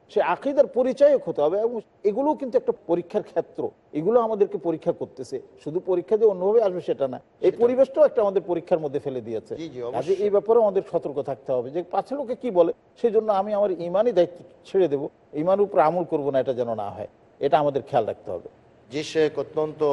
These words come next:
Speaker 2: মনোজ্ঞ পরিবেশে উপস্থাপন করলেন হযরতে আসিয়া আলাইহিস সালাতু ওয়াত তাসলিমের এই ঘটনা। আমাদের সুধী দর্শক শ্রোতা, একটু কিছু বলতে হয় আপনাদের উদ্দেশ্যে,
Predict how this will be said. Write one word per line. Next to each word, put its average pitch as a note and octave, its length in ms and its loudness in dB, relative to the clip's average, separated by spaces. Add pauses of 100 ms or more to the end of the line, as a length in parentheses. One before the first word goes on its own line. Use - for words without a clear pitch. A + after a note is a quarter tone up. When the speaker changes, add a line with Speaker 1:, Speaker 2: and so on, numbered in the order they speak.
(500)
Speaker 2:
মনোজ্ঞ C3 580 -2
পরিবেশে B2+ 640 -4 (260)
উপস্থাপন C#3+ 680 0
করলেন C3+ 500 -2 (100)
হযরতে B2+ 400 -4
আসিয়া A#2+ 600 2 (180)
আলাইহিস B2 640 -2
সালাতু A#2 560 -2 (300)
ওয়াত A#2+ 120 -4 (100)
তাসলিমের A#2+ 600 -6
এই A2+ 140 -4 (100)
ঘটনা। A#2 440 -6 (600)
আমাদের C3 380 2 (120)
সুধী B2 720 -6
দর্শক C3 300 2 (120)
শ্রোতা, B2 400 4 (600)
একটু F#3+ 300 -6
কিছু D#3+ 340 -8
বলতে B2+ 280 -2
হয় B2 280 2 (500)
আপনাদের A#2 420 -4
উদ্দেশ্যে, A2+ 580 -4